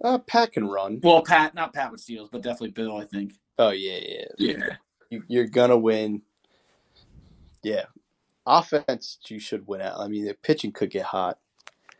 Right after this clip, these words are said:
Speaker 1: Zach
Speaker 2: Yeah,
Speaker 1: Gel-
Speaker 2: and he doesn't have seats.
Speaker 1: Zach
Speaker 2: Like, he
Speaker 1: Gel-
Speaker 2: lost, he traded away a lot of his guys, which is good.
Speaker 1: My boy Zach
Speaker 2: Mm-hmm.
Speaker 1: Geloff just hit an R B I, two R B I.
Speaker 2: Motherfucker.
Speaker 1: Dude, he's good, man.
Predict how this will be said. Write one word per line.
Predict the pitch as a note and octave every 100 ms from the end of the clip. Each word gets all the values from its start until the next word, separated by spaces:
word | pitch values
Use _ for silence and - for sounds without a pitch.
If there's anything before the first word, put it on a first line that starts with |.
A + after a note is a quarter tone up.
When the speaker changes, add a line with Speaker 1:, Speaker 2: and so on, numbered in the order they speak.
| _ _ - _
Speaker 1:
Zach | - B2 A#2+
Speaker 2:
Yeah, | - E3+
Speaker 1:
Gel- | D3
Speaker 2:
and |
he | E3
doesn't | F#3+ F3+
have | -
seats. | - F3+ B2
Speaker 1:
Zach |
Speaker 2:
Like, | C#3+
he | D#3+
Speaker 1:
Gel- | D3
Speaker 2:
lost, | D#3 G#3+
he | D#3
traded | - D#3+ E3+
away | C3+ B2+
a | A#2+
lot | A#2+
of | A#2+
his | A2+
guys, | B2 C#3 C3
which | G#2+ -
is |
good. | - B2 B2+ - _
Speaker 1:
My | -
boy | G2+ A#2+ A#2+
Zach | A2 A#2+ A2+
Speaker 2:
Mm-hmm. | A#2
Speaker 1:
Geloff | A#2+ A#2+ G#2+ -
just | G2+
hit | A#2 G2
an |
R | G2 G2
B | G2 G2
I, | G2 F2+
two | - A#2
R | G2+
B | -
I. |
Speaker 2:
Motherfucker. | - - - - A#2 A2 - _ _ _ _ _ -
Speaker 1:
Dude, | - F#3
he's | B3+ A#3+
good, | - C#4+ C#4 -
man. | A#2 A2